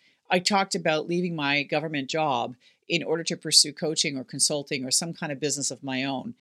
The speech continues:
And for four years, I did nothing. And it wasn't until I got a coach and started changing the mindset around moving out of my career into my consulting business or coaching business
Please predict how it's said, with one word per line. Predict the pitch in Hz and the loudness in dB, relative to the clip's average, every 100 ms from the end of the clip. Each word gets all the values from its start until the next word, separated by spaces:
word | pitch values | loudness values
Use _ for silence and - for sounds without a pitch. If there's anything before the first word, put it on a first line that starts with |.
| _ _ - | _ _ -4
And | 185 | -2
for | 190 | -2
four | - 247 | 4 6
years, | 247 240 208 | 6 6 6
I | 180 | 4
did | 151 151 | -2 -4
nothing. | 147 139 - 95 98 _ _ _ | -2 -4 -6 -16 -16 _ _ _
And | 170 | 0
it | 175 | 2
wasn't | 175 240 285 254 | 6 6 6 2
until | 240 - 220 208 202 - | 2 2 4 4 2 0
I | 156 151 | 2 2
got | 135 165 190 - | 2 2 2 0
a | 160 | -6
coach | - 190 143 - - - _ _ _ - | 2 2 2 0 0 -2 _ _ _ -4
and | 170 | -2
started | - 196 185 180 | 2 4 4 4
changing | - 190 196 208 190 | 4 4 2 0 -2
the | |
mindset | 160 160 165 185 202 - 139 - - - _ - | -4 0 2 4 4 4 4 0 -6 -8 _ -4
around | 160 160 160 160 156 | 2 6 6 6 0
moving | 151 185 196 196 - | 0 0 2 -2 2
out | 165 202 202 | 2 4 0
of | 185 | -2
my | 175 160 | -2 -2
career | 160 - 143 156 151 123 113 - | -4 -8 -4 0 0 0 -4 -6
into | 170 196 185 - 180 | 0 2 2 2 0
my | 165 147 135 | 0 -2 -2
consulting | 156 135 - 165 165 143 | -2 0 2 0 -2 -6
business | 120 107 - 101 - | -6 -6 -8 -4 -4
or | 143 117 _ | -4 -6 _
coaching | 175 170 143 123 | -4 -2 -4 -4
business | 85 - 92 - | -6 -8 -4 -4